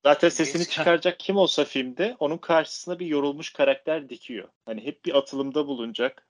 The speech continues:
Speaker 1: bir adım atacak veya bir söylem üretecek biri olduğunda, "Ya ben bunları çok yaptım ve yoruldum, pek de bir işe yaramıyor." minvalinde bir şeyler söyleyecek bir karakterle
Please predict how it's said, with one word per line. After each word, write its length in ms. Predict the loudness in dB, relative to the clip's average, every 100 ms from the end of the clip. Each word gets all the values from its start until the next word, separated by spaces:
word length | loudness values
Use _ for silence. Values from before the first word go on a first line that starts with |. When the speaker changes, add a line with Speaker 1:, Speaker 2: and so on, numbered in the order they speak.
| _ -10
Speaker 1:
bir 60 | -6
adım 220 | -4 -2
atacak 480 | -2 -4 -8 -8 -2
veya 300 | 0 0 -2
bir 40 |
söylem 460 | -8 0 2 2 2
üretecek 440 | -6 -8 -16 -10
biri 140 | -4 -2
olduğunda, 640 | -2 -4 -10 -6 -6 -6 _ _ -10
"Ya 100 | 0
ben 180 | 0 2
bunları 280 | 0 -2
çok 240 | -2 -10 -4
yaptım 300 | -6 -4 -4
ve 60 |
yoruldum, 400 | -2 -2 -4 -8
pek 260 | -10 -10 -4
de 100 | -4
bir 60 | -2
işe 200 | 2 4
yaramıyor." 460 | 6 6 4 2
minvalinde 640 | 0 -2 2 2 0 -4 -4
bir 40 |
şeyler 260 | -2 2 2
söyleyecek 400 | 2 -2 -2 -8
bir 40 |
karakterle 600 | 2 2 4 2 2 0